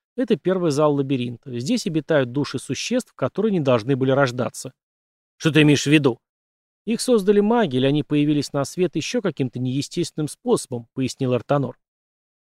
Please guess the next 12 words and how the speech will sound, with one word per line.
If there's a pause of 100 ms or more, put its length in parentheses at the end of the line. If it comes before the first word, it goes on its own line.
(140)
Вейдель
усмехнулся. (400)
«Тогда
мы
тоже
должны
попасть
сюда», (200)
заметил
он. (640)
Оракул
нахмурился.